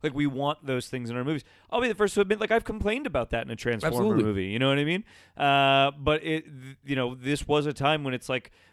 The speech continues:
Speaker 1: movies didn't ask you to do that, and audiences didn't ask movies to do that.
Speaker 2: Absolutely.
Speaker 1: Uh,
Speaker 2: That was one thing with, um, just recently I saw American Sniper,
Speaker 1: Mm-hmm.
Speaker 2: and there's a scene, there's a couple scenes where they have to handle a baby,
Speaker 1: Uh-huh.
Speaker 2: and it is the fakest fucking baby. It's
Speaker 1: <laughs>
Speaker 2: so noticeable.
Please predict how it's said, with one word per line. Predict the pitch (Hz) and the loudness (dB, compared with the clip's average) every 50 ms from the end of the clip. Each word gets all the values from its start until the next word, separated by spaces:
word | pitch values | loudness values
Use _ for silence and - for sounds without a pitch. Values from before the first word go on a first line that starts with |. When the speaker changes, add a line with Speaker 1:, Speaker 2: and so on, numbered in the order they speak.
| _ | _
Speaker 1:
movies | - 156 175 180 160 | -4 -4 -4 -4 -6
didn't | 170 175 170 160 | -8 -6 -4 -4
ask | 151 165 170 - - | -2 -2 -4 -4 -6
you | 170 170 165 165 165 | -8 -6 -6 -6 -6
to | 165 - - 156 | -8 -10 -10 -8
do | 151 139 180 208 | -6 -4 -4 0
that, | 156 139 139 151 - | 2 2 2 2 0
and | 160 160 - | -4 -6 -2
audiences | - 170 165 160 160 139 - 139 120 | 0 0 0 0 -2 -6 -8 -10 -10
didn't | - 143 135 139 | -8 -6 -2 -2
ask | 131 110 104 | -2 -2 -2
movies | 131 135 139 123 113 98 - | -4 -4 -4 -4 -4 -8 -10
to | - 95 | -12 -16
do | 87 92 92 | -16 -14 -14
that. | 92 - - - - - | -14 -14 -16 -14 -8 -6
Speaker 2:
Absolutely. | 170 165 151 - 180 180 185 185 | -6 -6 -6 -6 -4 2 4 4
Speaker 1:
Uh, | 170 170 | 6 6
Speaker 2:
That | 165 185 | 6 4
was | 196 185 165 | 4 0 -2
one | 175 175 175 | -4 -6 -4
thing | - 180 165 | -2 -2 0
with, | 160 160 - - | 0 -2 0 2
um, | 156 156 156 151 147 - - - | 4 6 6 4 2 0 -8 -6
just | - 120 107 - | -4 -2 2 4
recently | 147 143 127 - 139 131 | 4 4 4 2 0 0
I | 135 | 0
saw | 135 - 147 135 135 | 2 2 2 2 2
American | 127 120 113 120 131 131 - - 135 | 2 0 0 0 0 0 -2 -6 -10
Sniper, | 123 - - 139 135 131 - 101 92 95 - - - - | -8 -4 0 2 2 2 2 -2 -6 -8 -10 -8 -4 -2
Speaker 1:
Mm-hmm. | 160 156 160 165 | 0 0 0 0
Speaker 2:
and | 123 127 127 | 0 4 6
there's | 135 139 127 135 | 6 6 6 4
a | 143 | 2
scene, | - - - 143 143 151 160 156 127 117 | 0 0 0 0 2 2 2 0 0 2
there's | 139 135 104 | 2 2 2
a | 113 - | -2 -4
couple | - 175 180 - 151 | -2 -2 0 0 -2
scenes | 127 - - 120 117 117 107 | -4 -4 -4 -4 -4 -2 -2
where | 117 | -2
they | 110 120 | 0 0
have | 117 113 | 0 -2
to | - 113 | -2 -4
handle | 104 123 123 127 127 123 117 | -6 -6 -6 -4 -4 -4 -2
a | 117 | -4
baby, | 110 98 104 110 113 113 110 - 92 90 - | -2 -2 0 0 2 2 2 0 -2 0 2
Speaker 1:
Uh-huh. | 160 165 151 143 139 131 156 214 - | 2 4 4 4 0 0 -2 -2 2
Speaker 2:
and | 139 139 143 | 2 4 4
it | 147 151 143 | 4 2 2
is | 156 151 143 120 117 | 2 0 -2 -2 -6
the | 113 147 147 143 - - - - - - - | -8 -6 -6 -6 -8 -12 -16 -20 -20 -2 2
fakest | - 165 160 160 - - - 156 156 151 - - - - - | 6 6 6 6 4 2 0 0 0 0 -2 -6 -10 -12 -14
fucking | - - - - 151 147 - - 151 147 139 | -16 0 4 6 6 6 4 2 0 2 4
baby. | 131 139 135 135 127 127 123 120 | 6 6 6 6 6 4 2 2
It's | 147 160 - | 0 -2 -2
Speaker 1:
<laughs> | - 165 - | -4 -6 -6
Speaker 2:
so | - - - 160 175 175 170 170 165 170 170 170 165 | -4 -4 -4 -2 0 2 4 6 6 6 6 6 4
noticeable. | 156 143 143 147 160 165 147 - - 147 123 110 104 98 - | 4 4 4 4 6 6 4 4 2 0 2 2 0 0 -2